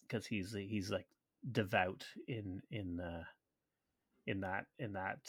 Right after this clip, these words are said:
uh, sort of sect of the Mandalorian culture or whatever. And then maybe, maybe with him, you know, taking, like, taking off his helmet, which is something that he was ne-, would never have done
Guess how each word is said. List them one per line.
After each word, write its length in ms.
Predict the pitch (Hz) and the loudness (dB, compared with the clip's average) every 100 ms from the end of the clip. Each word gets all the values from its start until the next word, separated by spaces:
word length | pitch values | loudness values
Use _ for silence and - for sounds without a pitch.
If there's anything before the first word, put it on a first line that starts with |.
| - | 0
uh, 300 | 95 87 87 - _ _ - | 2 2 -2 -8 _ _ -18
sort 220 | - 123 | -6 -4
of 120 | 92 - | -4 -2
sect 420 | - 101 - - | 0 0 -2 -6
of 240 | 95 95 - | -6 -6 -6
the 60 | |
Mandalorian 840 | 95 98 92 98 95 92 90 90 92 - _ _ _ _ _ _ _ _ _ 262 - - | 0 0 0 -2 0 0 -2 -4 -10 -16 _ _ _ _ _ _ _ _ _ -12 -12 -4
culture 380 | 113 107 - | -2 0 0
or 60 | 101 | 0
whatever. 380 | 95 98 98 - - - - - | 2 2 2 -4 -14 -20 -20 4
And 120 | 120 | 8
then 140 | 110 107 | 8 12
maybe, 600 | 110 113 110 104 101 120 - | 12 12 10 10 4 -2 6
maybe 380 | 117 110 110 101 - - | 6 8 4 4 -6 -8
with 260 | - 120 - | 0 0 4
him, 440 | 120 107 101 95 - _ _ _ _ _ _ _ _ _ - | 8 8 8 0 -6 _ _ _ _ _ _ _ _ _ 0
you 100 | 113 | 2
know, 240 | 98 92 - _ _ _ _ _ _ _ _ - | 2 0 -6 _ _ _ _ _ _ _ _ 0
taking, 480 | 143 131 117 117 123 | 6 8 8 6 8
like, 200 | 120 - | 8 10
taking 280 | 135 113 104 | 8 8 10
off 220 | 110 - | 8 8
his 140 | 110 | 4
helmet, 300 | 110 101 104 | 6 4 4
which 180 | 113 - | 0 -2
is 80 | 113 | -2
something 240 | 110 107 | -2 0
that 140 | 107 104 | 0 4
he 120 | 110 | 4
was 260 | 101 98 98 | 6 4 2
ne-, 260 | 101 110 - | 2 2 0
would 360 | - 120 113 113 | -2 2 2 4
never 300 | 110 104 107 | 6 6 6
have 180 | 95 95 | 4 8
done 400 | 98 92 92 | 8 8 2